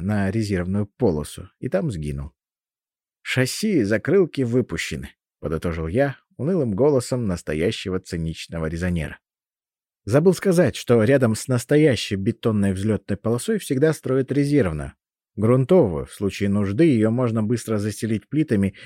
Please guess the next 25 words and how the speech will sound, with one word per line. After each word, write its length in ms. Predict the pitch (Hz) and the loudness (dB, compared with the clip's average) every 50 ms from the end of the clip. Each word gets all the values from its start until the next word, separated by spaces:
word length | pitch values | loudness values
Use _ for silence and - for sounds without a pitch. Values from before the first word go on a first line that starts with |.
| - - | -2 -2
и 80 | 151 | -2
превратить 500 | 131 - 139 131 120 123 120 - 135 - | 2 4 4 4 4 4 2 0 -4 -10
в 120 | - - _ | -10 -8 _
почти 440 | 127 120 - - - - - 131 | -4 -4 -4 -4 -12 -8 -6 -4
настоящую. 720 | 113 110 104 - - 120 117 110 90 76 - - 62 55 - _ _ _ _ _ _ _ _ _ _ - | -2 -2 -2 -2 -2 -2 0 0 0 -2 -4 -8 -10 -12 -14 _ _ _ _ _ _ _ _ _ _ -2
В 100 | 104 117 | 2 4
армии 320 | 123 123 113 117 110 107 | 4 4 4 2 0 0
все 220 | - - - 101 | 0 0 -4 -4
продумано. 560 | - - 117 113 117 101 82 76 71 71 - _ _ _ _ | 0 2 2 2 2 0 0 -2 -6 -8 -12 _ _ _ _
Наша 380 | - 170 185 - - - 135 123 | -4 -2 0 0 0 0 0 2
родина 440 | 127 151 165 131 123 117 110 104 95 | 4 4 4 4 2 0 -2 -4 -4
надежно 580 | 98 104 120 117 98 98 95 98 95 95 98 92 | -2 -2 -2 0 0 0 0 0 0 -2 -2 -4
защищена. 600 | 87 90 - - 98 - - 95 90 85 69 - - _ _ _ _ _ _ _ _ _ _ _ _ _ _ _ | -4 -4 -6 -6 -8 -6 -2 -2 -2 -2 -2 -6 -10 _ _ _ _ _ _ _ _ _ _ _ _ _ _ _
С 100 | - - | -20 -6
тех 240 | - 139 135 120 - | 0 0 0 0 2
пор 200 | - 160 160 139 | 4 4 4 4
прошло 340 | - 113 107 - - 113 107 | 2 -2 -6 -4 -2 -4 -4
пять 280 | - - 110 104 - - | -2 -2 -2 -2 -2 -4
месяцев. 600 | 107 90 80 - 78 - - 92 - - _ _ _ _ _ _ _ | -4 -4 -4 -6 -10 -14 -14 -16 -16 -18 _ _ _ _ _ _ _
Я 180 | - - 160 | 0 0 0
бегу, 440 | 151 131 127 117 135 165 175 147 113 - | 2 2 0 4 4 4 4 4 0 -2
на 100 | 101 92 | -4 -2
моей 240 | 95 123 147 151 | -2 0 -2 0
груди 300 | 123 123 113 110 107 135 | 0 0 0 2 2 2
написано: 600 | 127 120 101 - 135 123 - - 120 110 107 107 | 2 2 0 0 -2 -2 -2 0 0 0 0 -2